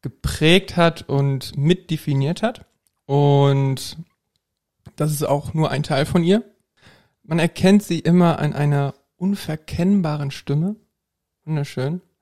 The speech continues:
Und, äh, sie ist nicht nur eine Person, die mich, äh, über Jahre hinweg trainiert hat und mit der ich auch zusammen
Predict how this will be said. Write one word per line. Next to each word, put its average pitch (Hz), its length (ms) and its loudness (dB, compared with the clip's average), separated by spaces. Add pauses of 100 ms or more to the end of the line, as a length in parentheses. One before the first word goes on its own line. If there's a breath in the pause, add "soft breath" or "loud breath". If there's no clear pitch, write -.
(720)
Und, 131 840 -2 (300)
äh, 127 920 -8
sie 139 160 -6
ist 151 160 -6
nicht 170 160 -2
nur 165 120 2
eine 151 160 2
Person, 143 920 0
die 135 140 0
mich, 135 540 -2 (100)
äh, 131 140 -2
über 135 160 0
Jahre 135 500 2
hinweg 127 460 -4
trainiert 135 440 -6
hat - 420 -2
und 127 520 -6
mit 123 180 -6
der 117 100 -2
ich 135 140 -8
auch 151 100 -10
zusammen 131 480 -6